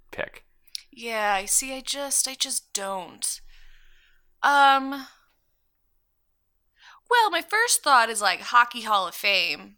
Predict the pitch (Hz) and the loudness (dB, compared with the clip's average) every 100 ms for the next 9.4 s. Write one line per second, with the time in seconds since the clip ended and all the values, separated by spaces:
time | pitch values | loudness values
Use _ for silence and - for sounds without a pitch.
0 | - 107 92 76 _ _ _ _ _ _ | -8 -6 -6 -10 _ _ _ _ _ _
1 | _ - 190 - 208 220 226 - 220 202 | _ -12 -10 -10 -4 -2 0 -4 -4 -4
2 | 202 196 _ - 185 - 147 139 _ _ | -4 -4 _ -2 -2 -2 -6 -8 _ _
3 | 175 170 185 180 - 190 147 - 156 - | -6 -4 -6 -6 -8 -8 -6 -6 -4 -8
4 | - - _ _ - 101 95 71 _ _ | -10 -20 _ _ -8 -6 -6 -10 _ _
5 | _ - 190 170 180 196 - _ _ _ | _ -4 -2 -4 -8 -20 -20 _ _ _
6 | _ 80 78 80 - 214 208 202 180 - | _ -6 -4 -4 -8 -10 -10 -6 -6 -8
7 | - 220 180 175 175 180 _ - 190 196 | -14 -10 -10 -12 -14 -18 _ -6 -4 -4
8 | 247 240 233 240 247 254 254 247 240 262 | -6 -10 -10 -10 -12 -10 -8 -6 -6 -8
9 | 262 98 95 87 | -10 -2 0 0